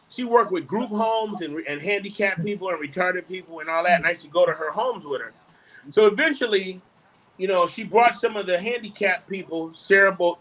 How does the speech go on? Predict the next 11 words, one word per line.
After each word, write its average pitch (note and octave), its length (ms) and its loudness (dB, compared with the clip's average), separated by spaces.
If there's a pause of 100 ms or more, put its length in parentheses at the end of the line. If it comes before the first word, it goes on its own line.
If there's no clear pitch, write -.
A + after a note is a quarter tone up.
palsy F3+ 640 2
and D#3+ 160 -4
the D3 120 -10 (460)
mongoloids F3+ 880 0
and D#3+ 160 -8
the D#3 40 -2
retarded F3+ 500 0
people D#3 240 -4
to F#3 160 -2
my D#3+ 160 0
show. B3+ 480 2